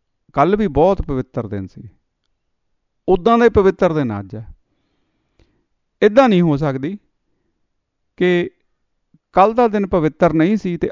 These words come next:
ਅੱਜ ਦਾ ਦਿਨ ਬਹੁਤ ਪਵਿੱਤਰ ਹੈ। ਇਸ ਸ਼ਬਦ ਦੀ ਜਿਹੜੀ ਕੇਂਦਰੀ ਭਾਵ ਹੈ ਜਾਂ ਨੁਕਤਾ ਆ, ਉਹ ਇਹ ਹੈ ਕਿ ਅਸੀਂ ਮਿਥ ਲਏ ਦਿਨ, ਤਿੰਨ ਸੌ ਪੈਂਹਠ ਦਿਨ ਪਹਿਲਾਂ ਤਾਂ ਮਿਥ ਲਏ, ਕਾਲ ਵੀ ਮਿਥ ਲਿਆ, ਕਾਲ ਵੀ ਮਿਥਿਆ ਆ,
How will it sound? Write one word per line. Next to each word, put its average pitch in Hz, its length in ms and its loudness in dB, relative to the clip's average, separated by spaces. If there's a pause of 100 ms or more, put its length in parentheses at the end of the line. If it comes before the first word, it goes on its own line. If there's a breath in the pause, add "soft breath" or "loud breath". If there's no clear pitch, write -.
(140)
ਅੱਜ 139 120 2
ਦਾ 151 140 6
ਦਿਨ 131 200 0
ਬਹੁਤ 117 280 -4
ਪਵਿੱਤਰ 120 460 -14
ਹੈ। 92 120 -16 (1900)
ਇਸ 160 280 2
ਸ਼ਬਦ 135 480 -6 (1300)
ਦੀ 127 120 -4
ਜਿਹੜੀ 127 280 -4 (340)
ਕੇਂਦਰੀ 151 400 2
ਭਾਵ 120 340 -4
ਹੈ 104 140 -8
ਜਾਂ 107 160 -10
ਨੁਕਤਾ 117 520 -4
ਆ, - 120 -6
ਉਹ 123 100 -4
ਇਹ 127 240 -4
ਹੈ 107 200 -10 (840)
ਕਿ - 160 -8 (140)
ਅਸੀਂ 208 200 -6
ਮਿਥ 175 260 0
ਲਏ 185 180 4
ਦਿਨ, 127 240 -2 (380)
ਤਿੰਨ 139 140 -2
ਸੌ 147 220 -2
ਪੈਂਹਠ 156 300 0
ਦਿਨ 160 220 -2
ਪਹਿਲਾਂ 151 260 0
ਤਾਂ 160 80 -2
ਮਿਥ 135 240 -4
ਲਏ, 117 220 -8 (300)
ਕਾਲ 143 340 6
ਵੀ 147 120 4
ਮਿਥ 139 240 -2
ਲਿਆ, 123 180 -2
ਕਾਲ 147 320 2
ਵੀ 170 100 2
ਮਿਥਿਆ 151 500 -2
ਆ, 110 60 -12